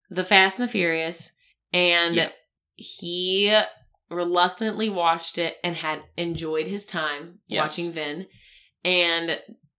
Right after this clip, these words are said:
Speaker 1: the Familia. And <laughs> then he wouldn't, then I'm like, "Okay, let's watch Too Fast, Too Furious." And every time I'd bring it up, he'd be like, "No, I don't wanna watch it." And then we just watched it on Monday.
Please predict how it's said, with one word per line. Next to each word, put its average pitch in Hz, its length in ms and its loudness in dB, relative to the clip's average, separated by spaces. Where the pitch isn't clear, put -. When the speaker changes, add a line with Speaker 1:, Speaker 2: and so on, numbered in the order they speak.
Speaker 1:
the 165 80 -12
Familia. 156 640 -6
And 196 480 6
<laughs> - 40 -14
then 220 680 6
he 233 220 2
wouldn't, 214 560 4
then 240 140 4
I'm 302 120 2
like, 240 160 2
"Okay, 277 140 -2
let's 214 240 0
watch 214 240 4
Too 220 140 -2
Fast, 208 240 0
Too 214 80 -2
Furious." 233 320 2
And 180 80 -2
every 196 220 0
time 247 160 -2
I'd 208 140 -2
bring 185 180 -2
it 196 80 2
up, 208 260 4
he'd 208 220 -4
be 196 80 0
like, 185 160 2
"No, 185 160 0
I 165 100 6
don't 170 160 4
wanna 165 220 2
watch 170 260 2
it." - 200 -6
And 175 220 2
then 175 200 2
we 165 140 -10
just 208 440 4
watched 190 500 4
it 180 260 2
on 160 360 -2
Monday. 165 640 -2